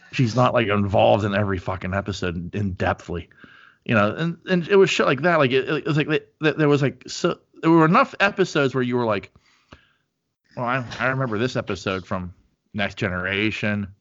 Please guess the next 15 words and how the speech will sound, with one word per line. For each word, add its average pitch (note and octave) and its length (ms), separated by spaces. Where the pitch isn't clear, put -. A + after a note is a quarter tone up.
Deep G2 240
Space F#2+ 340
Nine, G2+ 420
and C3+ 280
Voyager." F2+ 720
So - 160
I G2+ 40
guess G2 140
we G#2+ 80
had F#2 100
to - 40
tell F#2+ 140
it E2 60
again G2 320
here, F2+ 560